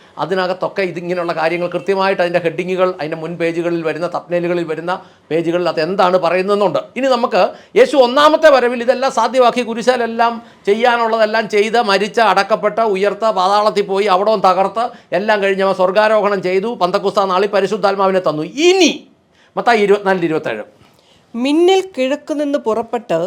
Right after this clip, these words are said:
Speaker 1: ആ.
Speaker 2: പടിഞ്ഞാറോളം
Speaker 1: ഉം.
Speaker 2: വിളങ്ങും പോലെ
Speaker 1: ഉം.
Speaker 2: മനുഷ്യപുത്രന്റെ വരവ് ആകും.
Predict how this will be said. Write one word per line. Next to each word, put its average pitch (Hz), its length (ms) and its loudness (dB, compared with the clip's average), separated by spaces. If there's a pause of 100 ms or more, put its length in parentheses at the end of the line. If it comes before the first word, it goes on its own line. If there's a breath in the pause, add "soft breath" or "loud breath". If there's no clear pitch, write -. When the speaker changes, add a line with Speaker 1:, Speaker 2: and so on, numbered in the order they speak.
(200)
Speaker 1:
ആ. - 20 0 (360)
Speaker 2:
പടിഞ്ഞാറോളം 247 840 2 (280)
Speaker 1:
ഉം. 143 60 -4 (140)
Speaker 2:
വിളങ്ങും 285 360 2 (120)
പോലെ 202 260 0 (240)
Speaker 1:
ഉം. 113 80 -12 (320)
Speaker 2:
മനുഷ്യപുത്രന്റെ 262 880 -2 (300)
വരവ് 196 320 -2 (220)
ആകും. 151 220 -12